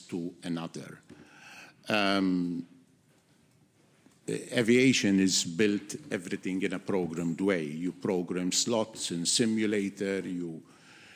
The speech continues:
you book aircrafts, you know, so when you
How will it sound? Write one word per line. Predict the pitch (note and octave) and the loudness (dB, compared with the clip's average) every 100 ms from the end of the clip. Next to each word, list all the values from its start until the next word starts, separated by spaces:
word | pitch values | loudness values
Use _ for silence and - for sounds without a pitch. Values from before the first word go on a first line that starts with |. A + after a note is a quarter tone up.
| - | -16
you | - F#2 E2+ | -6 -4 -4
book | F2 - E2+ - - | -6 -8 -8 -8 -2
aircrafts, | C3 G#2+ - A2 G2+ - - - | 0 0 -2 -4 -4 -6 -8 -4
you | A#2 | -2
know, | G#2+ A2+ | -2 -2
so | G#2 | -2
when | F#2 G2+ A2 | -2 0 -2
you | G2+ G#2+ G2+ | 0 -2 -4